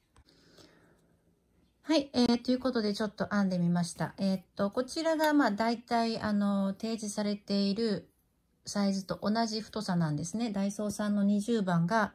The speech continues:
えーっと、このパターンで推奨されているサイズとほぼ同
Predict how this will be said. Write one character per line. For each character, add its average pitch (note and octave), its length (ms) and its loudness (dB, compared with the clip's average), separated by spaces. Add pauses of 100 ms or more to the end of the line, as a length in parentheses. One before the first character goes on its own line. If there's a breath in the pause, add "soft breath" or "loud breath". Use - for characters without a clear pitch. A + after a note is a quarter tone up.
(120)
え F#3 200 -4
ー - 40 -6
っ - 20 -20
と、 F#3+ 120 -10
こ - 120 -4
の G#3 120 0
パ G3+ 180 -4
タ G#3+ 140 0
ー G3 100 4
ン F#3+ 100 0
で B3+ 80 0
推 A#3+ 340 -2
奨 A3+ 200 -2
さ A3 160 -4
れ G#3+ 100 -2
て G#3 240 -4
い G#3 60 -2
る G#3 260 -2 (260 loud breath)
サ G#3+ 220 -2
イ G#3 60 0
ズ G#3 120 -8
と G#3 100 0
ほ C#4 140 -2
ぼ G#3 200 -2
同 F#3 80 0